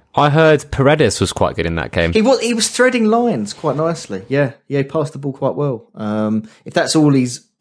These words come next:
Speaker 2: <laughs> if that's all he needs to do, I think he does the job quite well. Um,
Speaker 1: Mm.
Speaker 2: I thought, yeah, I thought P S G were good. I'm a little bit disappointed that we haven't had two legs because I do think over two legs it makes a difference, you know, especially
Speaker 1: Mm.
Speaker 2: from a sports betting perspective. Often I find if a minnow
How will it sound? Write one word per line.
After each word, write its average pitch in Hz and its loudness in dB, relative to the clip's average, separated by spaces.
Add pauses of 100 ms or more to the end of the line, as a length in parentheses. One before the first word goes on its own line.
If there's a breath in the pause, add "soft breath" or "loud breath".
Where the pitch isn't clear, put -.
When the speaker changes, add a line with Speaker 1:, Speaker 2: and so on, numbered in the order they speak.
(140)
Speaker 2:
<laughs> - - (160)
if 117 -6 (260 soft breath)
that's 170 0
all 214 -2
he 135 0
needs 127 2
to 120 -10
do, 107 2
I 98 -4
think 110 -6
he - -8
does 101 -6
the - -10
job 101 -6
quite 98 -8
well. 110 -4 (180)
Um, 104 -8
Speaker 1:
Mm. 98 2 (160 loud breath)
Speaker 2:
I 233 0
thought, 233 2
yeah, 226 6
I 220 4
thought 233 -2
P 226 4
S 180 2
G 170 2
were 165 2
good. 196 2 (240 loud breath)
I'm 262 2
a 277 4
little 208 4
bit 147 0
disappointed 139 -2
that 85 -6
we 104 -6
haven't 107 -4
had 101 0
two 113 0
legs 123 0
because 120 -2
I 131 -10
do 165 4
think 147 0
over 110 2
two 117 -2
legs 101 0
it - -12
makes 101 -6
a - -18
difference, - -14
you 101 -8
know, 90 -6
especially 117 0
Speaker 1:
Mm. 90 2
Speaker 2:
from - 0
a 143 2
sports 143 0
betting - -4
perspective. - -10
Often 147 0
I 127 2
find 120 0 (220 loud breath)
if 160 0
a 143 2
minnow 127 2